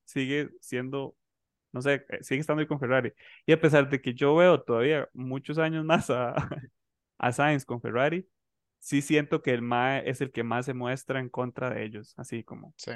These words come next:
Speaker 1: sí, siento que es el mae que, que podrían cambiar, pero no lo, no sé si lo vayan a hacer, aunque él se vaya a quedar siempre.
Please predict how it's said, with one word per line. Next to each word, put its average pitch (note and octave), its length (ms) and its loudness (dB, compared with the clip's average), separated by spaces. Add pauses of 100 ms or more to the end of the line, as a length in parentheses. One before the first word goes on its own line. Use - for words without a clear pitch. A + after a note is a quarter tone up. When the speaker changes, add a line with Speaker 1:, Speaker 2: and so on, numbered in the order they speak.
Speaker 1:
sí, - 260 -4
siento D3+ 340 0
que C3 420 -2
es - 160 -2
el D3+ 100 4
mae D3+ 260 4
que, - 120 -4 (560)
que - 120 -4
podrían C3 260 2
cambiar, B2+ 440 0 (920)
pero B2 200 2
no A#2 100 0
lo, A2+ 280 0
no C3 200 0
sé C3 160 2
si C3+ 100 -2
lo A2+ 100 0
vayan A2 280 -2
a A#2+ 40 -4
hacer, D#3 220 -2
aunque A#2 240 -8
él G#2+ 60 -12
se A2 100 -10
vaya G#2+ 160 -6
a - 20 -10
quedar - 240 -12
siempre. A#2 300 -10